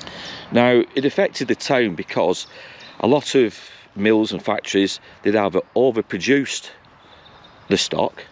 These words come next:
and they couldn't sell it, or they purchased far too much in terms of stock itself, you know, the raw materials ready to, uh, put into production.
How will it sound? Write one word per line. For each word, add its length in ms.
and 100
they 40
couldn't 260
sell 260
it, 120
or 460
they 80
purchased 760
far 280
too 320
much 440
in 140
terms 520
of 560
stock 460
itself, 680
you 100
know, 120
the 120
raw 200
materials 640
ready 220
to, 420
uh, 120
put 180
into 180
production. 500